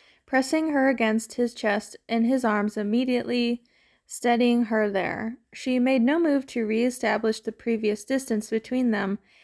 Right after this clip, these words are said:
and he seemed content to hold her close.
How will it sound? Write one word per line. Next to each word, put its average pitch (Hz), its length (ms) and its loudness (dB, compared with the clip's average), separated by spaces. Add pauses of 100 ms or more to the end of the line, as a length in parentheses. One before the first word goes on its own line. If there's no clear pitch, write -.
(260)
and 220 120 0
he 240 100 6
seemed 269 320 -2
content 262 440 -2
to 240 120 -2
hold 214 220 0
her 208 120 0
close. - 600 -10